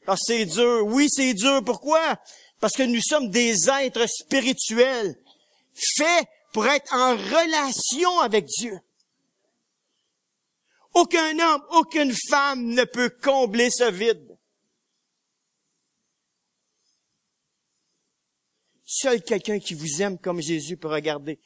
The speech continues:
à votre passé sans reculer. Juste Jésus. Maintenant,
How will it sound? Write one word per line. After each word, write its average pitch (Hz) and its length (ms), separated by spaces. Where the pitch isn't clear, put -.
à 147 100
votre 143 200
passé 139 420
sans 139 180
reculer. 160 400
Juste 180 320
Jésus. 147 400
Maintenant, 156 420